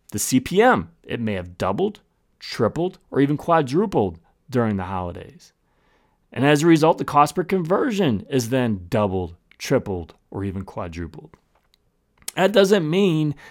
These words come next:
you can't be profitable during the holidays, of course. People are more likely to spend during this time, which is really good. So conversion rates should improve. And people love deals,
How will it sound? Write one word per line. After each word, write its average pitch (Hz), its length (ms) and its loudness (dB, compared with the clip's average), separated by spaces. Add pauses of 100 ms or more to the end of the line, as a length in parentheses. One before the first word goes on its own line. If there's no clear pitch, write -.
(260)
you 139 140 4
can't 135 320 -4
be 139 100 0
profitable 127 560 -2
during 101 300 -4
the 113 60 -6
holidays, 110 580 -2
of 78 140 -18
course. - 480 -20 (760)
People 95 280 -10
are 98 80 -6
more 104 220 0
likely 113 320 -2
to 143 80 -4
spend 262 500 -2
during 104 260 0
this 85 200 -8
time, 82 240 -14
which 76 100 -16
is 85 160 -8
really 120 300 -8
good. 151 540 0 (500)
So 120 580 2
conversion 160 540 -2
rates 139 460 0
should 127 340 -2
improve. 110 500 -6 (680)
And 104 120 -6
people 117 300 -6
love 120 580 -2
deals, 113 760 -2